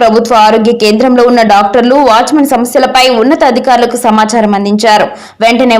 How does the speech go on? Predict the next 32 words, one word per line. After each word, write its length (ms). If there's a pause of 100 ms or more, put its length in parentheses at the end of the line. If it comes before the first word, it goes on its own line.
వారు 200
స్పందించి 460 (120)
ప్రభుత్వ 300 (160)
ఆరోగ్య 280 (100)
కేంద్రంలో 440 (420)
డాక్టర్లను 480
నియమిస్తామని 680
అన్నారు. 300 (180)
ఆరోగ్య 300 (100)
కేంద్రంలో 380 (120)
ఎక్కువ 200 (100)
సంఖ్యలో 380
ఉద్యోగులు, 420 (120)
మహిళలు 360
ఉండడంతో 420 (420)
పురుషులు 420
లేకపోవడంతో 600 (140)
ప్రభుత్వ 320 (120)
ఆరోగ్య 280 (100)
కేంద్రం 360
తరపున 300 (440)
వాచ్మెన్ 460
కు 20 (120)
నెలసరి 400
జీతం 220 (100)
ఇవ్వాలని 360 (160)
ప్రభుత్వం 400 (100)
ఆదేశాలు 420 (100)
జారీ 220 (100)
చేసిందని, 500 (360)
వాచ్మెన్ 440
ను 40